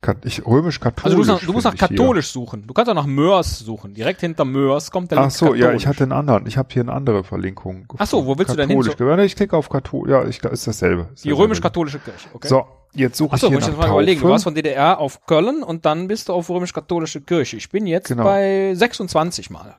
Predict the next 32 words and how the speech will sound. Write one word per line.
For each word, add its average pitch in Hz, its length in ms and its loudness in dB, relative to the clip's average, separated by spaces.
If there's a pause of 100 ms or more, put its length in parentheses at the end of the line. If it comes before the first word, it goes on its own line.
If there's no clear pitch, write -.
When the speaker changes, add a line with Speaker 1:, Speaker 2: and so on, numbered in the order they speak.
Speaker 2:
klicken. 123 360 -12
Ja. 131 120 -2
Speaker 1:
Ja, 117 100 0
ach, - 80 2
ist - 140 -8
doch 117 100 -12
egal - 400 -4
jetzt. - 300 -8
Speaker 2:
<laughs> - 0 -
Speaker 1:
Wirklich - 500 -4
Taufe. 185 600 2 (800)
Und 113 60 -8
jetzt 110 140 -8
gucke 120 200 -8
ich 104 100 -10
mal 107 100 -4
nach 101 220 -6
Name. 98 800 2
Den - 80 -16
Namen - 80 -14
Speaker 2:
Taufe? 147 440 -2
Speaker 1:
des 104 60 -6
Vaters, 110 320 -6
Speaker 2:
Taufe. - 180 -6 (120)
Speaker 1:
Namen 95 60 -16
Jesus, 110 480 -10
Namen 95 300 -6
Gottes, 127 640 -4
Beinamen, 113 960 0 (680)
Namen 110 380 2
Jesu 113 280 0
Christu. 120 540 -8